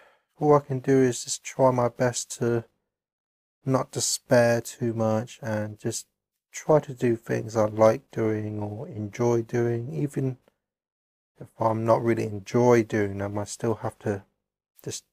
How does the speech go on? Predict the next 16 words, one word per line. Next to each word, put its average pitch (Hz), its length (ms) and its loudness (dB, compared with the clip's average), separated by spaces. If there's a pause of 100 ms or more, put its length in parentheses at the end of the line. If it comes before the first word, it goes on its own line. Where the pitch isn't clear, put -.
(120)
try 139 280 2
my 113 160 0
best 110 460 -4
to 104 320 -8 (120)
do 113 160 -2
the 110 120 -10
things 104 380 -10
I 107 100 -6
like, 107 500 -6
just - 240 -12
to, 131 60 -2
like, 117 260 4 (1000)
keep 160 200 2
my 139 160 4
mind 131 440 0
off - 280 0